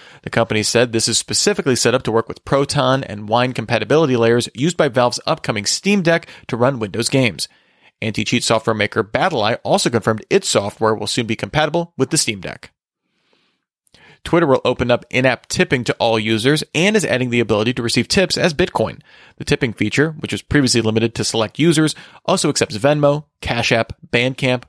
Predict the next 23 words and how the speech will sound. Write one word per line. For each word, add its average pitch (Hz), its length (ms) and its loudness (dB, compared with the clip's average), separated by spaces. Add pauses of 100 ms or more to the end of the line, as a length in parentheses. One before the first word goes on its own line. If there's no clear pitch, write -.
GoFundMe, 135 680 -2
and 143 240 2
Brazil's 127 380 -2
PicPay. 107 500 -2 (480)
Tipping 117 240 -2
is 104 100 -4
available 107 420 0
to - 200 -8
all 151 260 2
I 117 160 0
O 110 80 0
S 113 140 -2
users - 320 -4
now 190 400 0
and 131 160 -2
coming 135 200 -2
to - 120 -4
Android 170 320 4
over 135 100 2
the 160 80 -2
next - 200 -6
few 120 180 0
weeks. - 440 -4